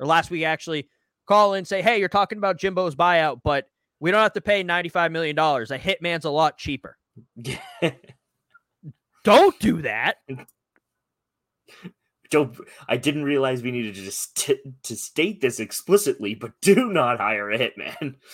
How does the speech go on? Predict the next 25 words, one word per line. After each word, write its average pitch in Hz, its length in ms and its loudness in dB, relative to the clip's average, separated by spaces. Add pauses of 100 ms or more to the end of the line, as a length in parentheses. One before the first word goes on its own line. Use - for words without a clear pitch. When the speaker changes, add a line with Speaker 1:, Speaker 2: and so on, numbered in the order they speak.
(880)
Speaker 1:
If 226 240 0
you 240 260 -4
are 330 140 -2
look-, 214 360 -6
it, 233 180 -2
college 269 300 2
football 123 360 -8
fans, 107 460 -14 (640)
between 208 380 -4
last 220 320 0
week's 247 200 -10
rant 180 360 -2
about 175 260 -2
injured 160 380 -4
players 135 420 0
and 127 160 -10
now 156 180 4
me 156 140 -6
telling 143 280 -4
you 135 100 -8
not 131 320 -2
to 156 80 -8
kill 147 260 -6
your 113 160 -10
coaches, - 520 -10